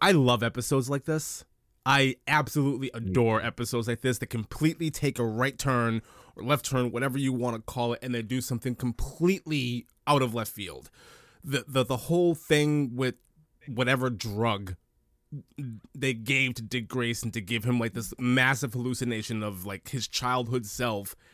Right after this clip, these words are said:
Speaker 1: beating the crap out of him was fantastic.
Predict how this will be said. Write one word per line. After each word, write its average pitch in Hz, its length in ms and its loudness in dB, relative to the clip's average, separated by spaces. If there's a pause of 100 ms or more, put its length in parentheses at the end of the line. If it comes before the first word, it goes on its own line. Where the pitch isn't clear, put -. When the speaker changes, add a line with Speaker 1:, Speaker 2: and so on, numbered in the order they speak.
(300)
Speaker 1:
beating 190 320 4
the 123 80 0
crap 131 440 -2
out 110 200 0
of 101 80 -10
him 92 240 -8 (360)
was 123 380 2
fantastic. 117 1080 0